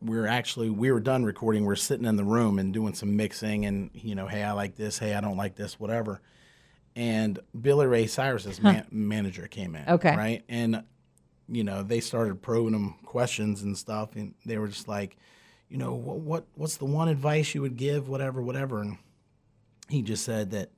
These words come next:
Speaker 1: the one thing that you always wanna do is that, you know, when you go out into public, you want to be dressed and seen the way that you wanna be seen.
Speaker 2: Oh,
Speaker 1: You know?
Speaker 2: that's great advice.
Speaker 1: Obviously, I didn't,
Speaker 2: <laughs>
Speaker 1: didn't take it.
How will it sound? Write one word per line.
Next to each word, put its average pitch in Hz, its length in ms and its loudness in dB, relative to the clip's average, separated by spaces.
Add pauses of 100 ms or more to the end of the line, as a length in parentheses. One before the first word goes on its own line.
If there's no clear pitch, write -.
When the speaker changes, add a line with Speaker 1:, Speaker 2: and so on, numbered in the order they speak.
(500)
Speaker 1:
the 117 80 -6
one 127 240 0
thing 123 180 0
that 113 120 0
you 107 180 0
always 110 320 2
wanna 104 200 0
do 104 280 0
is 98 140 -4
that, 98 300 -4
you 107 140 -2
know, 98 140 -2
when 104 180 -2
you 104 60 -2
go 107 240 0
out 107 180 2
into 107 160 -2
public, 98 580 -4 (360)
you 107 120 -4
want 107 280 -2
to 107 120 -10
be 98 220 -4
dressed 110 500 -4
and 104 220 -4
seen 110 400 -2
the 101 80 -4
way 98 480 -6 (120)
that 101 140 -10
you 107 120 -6
wanna 101 200 -4
be 98 140 -8
seen. 98 460 -8 (320)
Speaker 2:
Oh, 170 440 2
Speaker 1:
You - 80 -12
know? - 60 -6
Speaker 2:
that's - 160 -2
great 135 260 4
advice. 165 720 4 (640)
Speaker 1:
Obviously, 107 480 -8
I 101 80 -10
didn't, 92 280 -16
Speaker 2:
<laughs> - 640 8
Speaker 1:
didn't 107 260 4
take 135 320 0
it. 78 80 -8